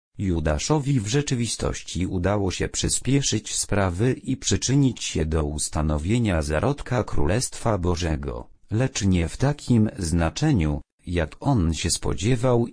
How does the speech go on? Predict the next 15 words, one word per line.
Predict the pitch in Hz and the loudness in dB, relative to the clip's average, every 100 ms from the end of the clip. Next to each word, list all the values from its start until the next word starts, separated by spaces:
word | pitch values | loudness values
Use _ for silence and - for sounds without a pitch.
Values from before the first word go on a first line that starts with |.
| - | -2
i | 104 101 | 2 2
nie | 98 92 113 | 4 4 2
dla | 85 85 | 2 2
jego | 80 87 85 80 | 2 0 0 0
jakiejkolwiek | 73 73 76 - 90 - 165 156 123 101 - | 0 0 0 0 0 2 0 0 2 0 0
chwały | - - 127 135 117 | -6 -2 0 0 2
lub | 90 85 - | 0 0 -2
korzyści. | 95 90 101 - - - - - _ _ _ _ | -2 -2 -2 0 0 -2 -8 -14 _ _ _ _
Tak | 90 - | -2 -2
samo | - 107 104 104 | -2 2 2 2
rzecz | 98 123 - | 0 -4 -4
się | - 98 | -4 0
ma | 90 85 | 2 2
ze | 78 80 | 0 -2
wszystkimi, | 78 - 90 - - 113 110 67 58 | -2 -2 -2 -4 -4 -2 0 0 -4